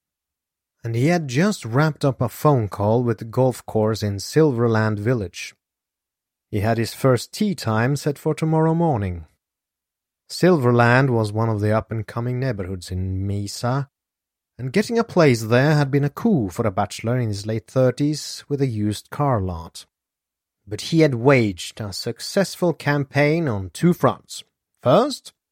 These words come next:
identifying and shamelessly courting a two-thirds majority of the H O A applications committee,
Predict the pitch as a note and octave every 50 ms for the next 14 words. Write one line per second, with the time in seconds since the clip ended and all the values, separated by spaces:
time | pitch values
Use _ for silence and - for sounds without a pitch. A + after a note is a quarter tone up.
0 | _ _ _ _ _ _ B2 A#2+ A#2+ A2+ G#2 C#3 E3 G3+ F#3+ - - - - F#3
1 | F3+ F3+ F3+ F#3 F#3+ G3 F3 C3 A#2 A2 G#2+ G2 - - - - - G3 G#3 E3+
2 | C3+ A#2 G#2+ G#2 A2 - - - B2 A2+ - - - D3+ D3 C3 - - D#3 E3
3 | E3+ D#3 A#2 G#2 F#2+ - - - D3+ D#3+ E3+ E3+ - _ D3+ D3 D3+ D#3 C#3+ -
4 | - C3 B2 A2+ G#2+ G#2+ B2 D3 D#3 E3 D#3+ - - F#3 F#3+ F#3+ E3+ A#2+ F#2+ -
5 | A2+ A2 - - B2 C#3+ C#3 - - - - - B2 A#2+ A#2+ A#2+ - - B2 A#2+
6 | B2 C3+ C#3 - A#2+ A2+ - A#2+ A2 - - D#3+ D#3+ C#3 - - G#2+ G2 F#2 -
7 | - G#2+ G#2 G#2 - - E3+ G3 G#3+ F#3+